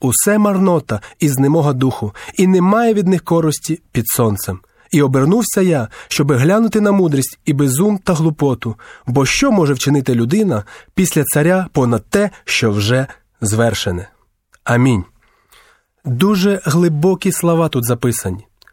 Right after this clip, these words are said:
Я хочу прокоментувати. Цар Соломон, уявіть собі, на той час це була сама популярна, сама найбагатша людина, яку тільки можна уявити. Він міг собі дозволити все.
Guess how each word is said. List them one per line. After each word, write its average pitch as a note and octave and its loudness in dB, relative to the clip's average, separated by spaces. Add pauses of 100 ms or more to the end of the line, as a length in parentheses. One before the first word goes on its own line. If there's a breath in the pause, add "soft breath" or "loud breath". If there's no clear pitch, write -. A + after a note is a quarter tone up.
(460 soft breath)
Я E3+ 2
хочу A3 -2 (180)
прокоментувати. E3+ 0 (640 soft breath)
Цар G#3+ 2
Соломон, F3+ 0 (300 soft breath)
уявіть F#3+ 2
собі, G3 0
на D#3+ 2
той G#3+ 0
час G3 0
це - -2
була F3+ 2
сама G#3+ 2
популярна, D#3+ 0 (500 loud breath)
сама A3 2
найбагатша F#3+ 2
людина, E3+ 2
яку - -4
тільки E3 -2
можна D#3+ 2
уявити. C3 -2 (440 loud breath)
Він G3+ 4
міг G#3+ 2
собі G#3+ 0
дозволити A3 0
все. - -2